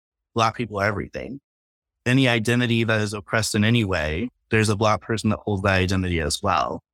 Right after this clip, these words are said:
When you look at immigration, you look at anti-Latinx immigration violence, there are Afro-Latinos experiencing that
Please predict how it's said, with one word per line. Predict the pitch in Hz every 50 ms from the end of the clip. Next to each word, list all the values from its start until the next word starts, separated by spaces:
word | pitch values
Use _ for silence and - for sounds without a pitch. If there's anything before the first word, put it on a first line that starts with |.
| _ _ _ _ _ _ _
When | - 107 107
you | 110 110
look | 110 107
at | 110 107 -
immigration, | 117 113 110 104 90 - 101 104 107 101 - - 104 95 98
you | 98 98 101
look | 101 107 101 101 -
at | 104 98 98 98 98 - - - - - _ _ _ -
anti-Latinx | 113 113 107 92 - - 117 104 104 101 104 101 - - 107 107 101 - - -
immigration | 110 104 98 95 104 104 101 95 - 101 92
violence, | 92 92 98 95 92 90 90 92 85 - - - _ _ _ _ _ _ -
there | 110 110 113
are | 107
Afro-Latinos | 101 113 110 - 117 110 101 101 95 - - 110 110 101 101
experiencing | 90 - - - 107 104 95 - 110 101 101
that | 101 101 101 98 -